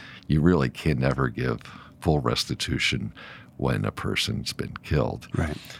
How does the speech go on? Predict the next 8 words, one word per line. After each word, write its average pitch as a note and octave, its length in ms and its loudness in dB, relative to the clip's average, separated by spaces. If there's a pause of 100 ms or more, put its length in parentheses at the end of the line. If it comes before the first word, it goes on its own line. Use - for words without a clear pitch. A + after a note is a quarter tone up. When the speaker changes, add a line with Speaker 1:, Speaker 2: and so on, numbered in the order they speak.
(120)
Speaker 1:
Punishment A2+ 720 8
is E2 540 4
allowable, D#2+ 800 6
obviously, D2+ 880 4
uh, C2 260 4 (160)
but D#2 140 6
again, D#2+ 320 4
it's - 260 2